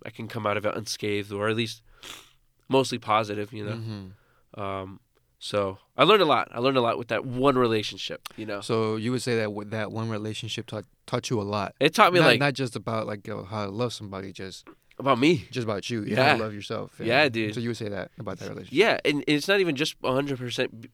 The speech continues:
Speaker 1: like, if, because of that, a lot of stuff trickled
Speaker 2: Mm-hmm.
Speaker 1: out, but it's also because of the support systems that I had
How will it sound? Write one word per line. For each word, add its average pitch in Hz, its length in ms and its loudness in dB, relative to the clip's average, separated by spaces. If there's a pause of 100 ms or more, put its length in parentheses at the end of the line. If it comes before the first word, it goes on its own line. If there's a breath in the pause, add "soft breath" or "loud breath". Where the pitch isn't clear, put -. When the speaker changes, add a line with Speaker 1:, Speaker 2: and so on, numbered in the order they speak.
(100)
Speaker 1:
like, 110 160 -8 (160)
if, 147 160 2 (140)
because 147 300 4
of 143 60 2
that, 143 140 6
a 120 60 2
lot 117 160 6
of 131 80 2
stuff - 240 0
trickled 123 340 -2
Speaker 2:
Mm-hmm. 123 80 2
Speaker 1:
out, 123 120 6
but 127 80 6
it's 123 100 2
also 147 180 0
because 131 260 -4
of 120 60 -6
the 113 60 -4
support 117 400 -2
systems 113 340 -4
that 104 140 0
I 190 100 0
had 123 300 0